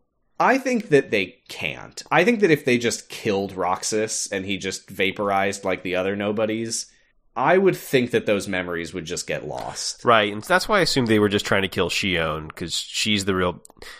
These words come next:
Speaker 2: the, the memory stuff was going okay until Shion appeared.
Speaker 1: Yeah, yeah. Uh, this is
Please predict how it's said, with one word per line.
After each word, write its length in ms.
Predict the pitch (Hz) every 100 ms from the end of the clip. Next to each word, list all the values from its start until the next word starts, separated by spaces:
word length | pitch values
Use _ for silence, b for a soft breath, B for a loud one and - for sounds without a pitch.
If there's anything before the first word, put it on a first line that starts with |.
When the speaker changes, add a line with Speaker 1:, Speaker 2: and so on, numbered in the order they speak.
| B _ -
Speaker 2:
the, 100 | 117 101
the 120 | 127
memory 340 | 127 165 160 135
stuff 240 | - 131
was 140 | 117 110
going 260 | 110 104 92
okay 360 | 92 107 101
until 240 | 90 85 82
Shion 400 | - 87 76 76
appeared. 400 | - 80 71 - B B B B _ -
Speaker 1:
Yeah, 480 | 95 82 73 78 82
yeah. 320 | - 71 73 76 b b b b 107
Uh, 460 | 107 107 110 110 113 - _ _ _ -
this 360 | 123 143 175 -
is 840 | 120 107 104 113 123 - -